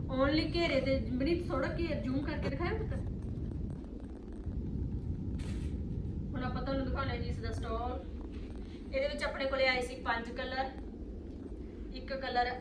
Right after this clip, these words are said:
ਆਪਣਾ ਇਹ ਸੋਲਡ ਹੋ ਗਿਆ ਜੀ ਦਿਖਾਉਣ ਤੋਂ ਪਹਿਲਾਂ ਹੀ। ਆਹ ਬਲੈਕ ਕਲਰ ਹੈ ਜਿਹੜਾ ਆਪਣੇ ਤੁਹਾਨੂੰ ਦਿਖਾਤਾ।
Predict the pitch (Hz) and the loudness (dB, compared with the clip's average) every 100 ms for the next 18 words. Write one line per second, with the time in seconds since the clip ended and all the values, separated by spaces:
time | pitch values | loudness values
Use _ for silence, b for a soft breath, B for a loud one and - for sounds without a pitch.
0 | - 240 - 233 233 233 220 214 233 226 | -4 -4 -2 -2 -2 -2 -4 -4 -4 -2
1 | 226 - 226 214 208 214 208 208 208 208 | -2 -4 -2 -2 -2 -4 -4 -4 -4 -4
2 | 240 233 208 208 214 214 - - - - | -4 -4 -4 -2 -2 -2 -2 -2 -4 -2
3 | 247 254 247 233 226 233 220 208 185 214 | 2 4 8 8 6 2 2 2 2 0
4 | 214 202 202 208 - - - | 0 -2 0 0 0 -2 -2